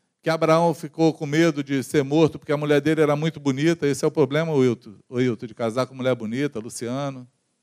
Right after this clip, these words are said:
Eu passei por isso, estou vivo até hoje. Ninguém me matou. Então, Abraão falou, mentiu, disse, mentiu não, ele omitiu.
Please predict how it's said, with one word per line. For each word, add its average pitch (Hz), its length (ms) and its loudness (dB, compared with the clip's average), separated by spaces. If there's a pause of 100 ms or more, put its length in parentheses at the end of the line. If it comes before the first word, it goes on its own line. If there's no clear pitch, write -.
(680)
Eu 160 160 -2
passei 170 480 0
por 143 180 -2
isso, 156 200 2
estou 147 180 4
vivo 143 220 2
até 156 180 -2
hoje. 143 480 0 (1500)
Ninguém 117 300 0
me 151 80 -4
matou. 139 560 2 (1300)
Então, 151 420 -2 (680)
Abraão 156 600 2
falou, 175 500 2
mentiu, 185 580 0
disse, 185 340 -2
mentiu 196 400 2
não, 175 200 4
ele 170 120 4
omitiu. 180 680 0